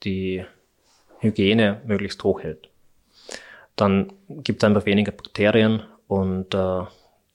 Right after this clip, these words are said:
das Sitzfleisch kann sich auch ein bisschen erholen. War meine Strategie, die ist auch total gut aufgegangen. Ich bin am Ende des Rennens mit nicht einmal einem Anzeichen eines Sitzproblems, äh, in Brest eingerollt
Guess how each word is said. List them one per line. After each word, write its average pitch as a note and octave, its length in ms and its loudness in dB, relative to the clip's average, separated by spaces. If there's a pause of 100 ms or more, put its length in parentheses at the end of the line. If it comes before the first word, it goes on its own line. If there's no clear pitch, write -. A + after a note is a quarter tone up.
das - 440 -4
Sitzfleisch G2 580 -2
kann G#2 180 -2
sich G2+ 160 -6
auch F#2 100 0
ein F#2+ 100 -8
bisschen F#2 200 -6
erholen. F2 380 -6 (1300)
War G2+ 120 4
meine G#2 240 4
Strategie, A2 560 2
die B2 100 6
ist G#2 140 6
auch F#2+ 140 2
total G2 360 2
gut G2+ 160 -2
aufgegangen. A2 720 2
Ich - 300 -6
bin G2+ 340 0 (160)
am F#2+ 160 -4
Ende G2+ 260 0
des G#2 220 0
Rennens G2+ 560 0 (640)
mit A2 320 0
nicht G#2 140 4
einmal G2 160 4
einem F#2+ 100 0
Anzeichen F#2 640 -2 (160)
eines F#2 280 -6
Sitzproblems, F#2+ 840 -6 (300)
äh, F#2 360 -2
in F#2+ 300 -2 (500)
Brest F#2+ 300 -4
eingerollt G2+ 640 2